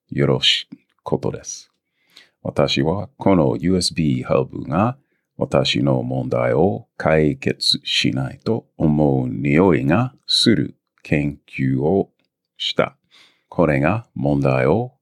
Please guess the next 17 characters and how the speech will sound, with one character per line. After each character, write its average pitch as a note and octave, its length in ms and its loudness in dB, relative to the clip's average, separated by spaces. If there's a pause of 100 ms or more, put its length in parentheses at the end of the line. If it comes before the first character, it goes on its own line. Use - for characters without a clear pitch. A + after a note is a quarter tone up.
解 D2 360 0
決 - 280 -6
し - 360 0
な - 220 -4
い - 80 -14
と A2+ 340 -4
の - 280 -8
心 C3 460 -4
配 E2+ 320 2
が B1 300 -6
あ - 100 -8
り - 100 -8
ま B1+ 200 -6
す - 120 -4
が、 G1+ 220 -12 (840)
机 A2 480 4
を G#1 300 0